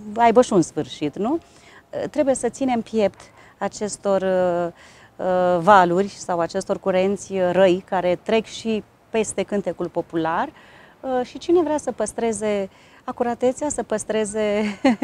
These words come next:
<laughs> autenticul, reușește. Să știți că, să știi că nu e ceva foarte greu. Nu.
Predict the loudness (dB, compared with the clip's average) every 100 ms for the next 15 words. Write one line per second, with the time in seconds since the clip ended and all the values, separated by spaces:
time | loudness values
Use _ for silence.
0 | -4 -6 -12 -20 -20 -14 -8 -4 0 0
1 | 2 4 4 4 2 -2 -4 -2 0 0
2 | -2 -6 -6 -12 -14 _ -16 -8 -6 2
3 | 2 2 -2 -2 -6 0 2 4 4 2
4 | -6 -4 -2 -2 -4 -8 -14 -20 -20 -2
5 | 8 8 8 0 0 0 0 -8 _ _
6 | _ _ _ 0 4 4